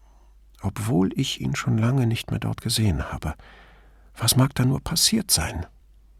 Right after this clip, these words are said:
"Ich habe keine Ahnung", sagte Brunetti.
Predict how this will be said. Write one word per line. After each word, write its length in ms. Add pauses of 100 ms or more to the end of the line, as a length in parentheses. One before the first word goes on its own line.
(540)
"Ich 240
habe 200
keine 320
Ahnung", 400
sagte 340
Brunetti. 460